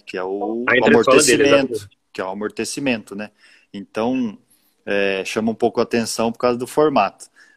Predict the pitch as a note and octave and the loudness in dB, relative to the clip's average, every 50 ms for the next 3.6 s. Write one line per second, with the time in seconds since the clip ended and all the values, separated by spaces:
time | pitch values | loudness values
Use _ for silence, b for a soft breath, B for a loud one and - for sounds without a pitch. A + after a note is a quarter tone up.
0 | b b G#2 G#2 G#2+ A2 A2 A2 G2+ - - - B2 A#2+ A#2 A2+ A#2 A#2 G#2 - | b b 0 0 2 2 0 0 -2 -4 -6 -6 -4 0 2 2 2 2 0 -4
1 | - C3 A#2+ A#2 A#2 A#2 G#2 G2+ A2+ A2+ A#2 A#2+ B2+ C3+ C3+ C3+ D3 E3 E3 F3 | -4 0 2 2 2 2 0 -2 -2 2 2 2 0 0 -4 -4 -4 -4 -4 -4
2 | - _ - - - C3 B2 - - C3+ C3+ C3+ C3+ C#3 C3 G#2 G2+ A2 A#2+ A#2+ | -6 _ -10 -4 0 0 0 0 -2 -4 -2 -2 0 0 -2 -2 -2 -4 -2 0
3 | A#2+ D3 E3+ D#3+ C3 A#2+ A2 G#2 G2+ G2+ A2 A#2+ | 0 0 0 0 0 -4 -6 -8 -12 -14 -16 -18